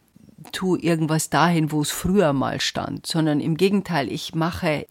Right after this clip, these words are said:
eine besondere, und ich übertreib's wahrscheinlich ein bisschen.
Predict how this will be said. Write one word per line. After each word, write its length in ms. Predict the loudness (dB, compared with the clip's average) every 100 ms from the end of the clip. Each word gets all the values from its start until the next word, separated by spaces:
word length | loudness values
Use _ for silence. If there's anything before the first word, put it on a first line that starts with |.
| -6
eine 320 | 0 0 -2 -10 -4
besondere, 1200 | -2 -2 0 2 2 2 2 2 0 -2 -2 -6 -8 -14 _ _ _ _ _
und 160 | -8 -6
ich 100 | -2
übertreib's 500 | -2 2 2 2 -2
wahrscheinlich 340 | -2 -2 -2
ein 60 | -2
bisschen. 300 | -4 -4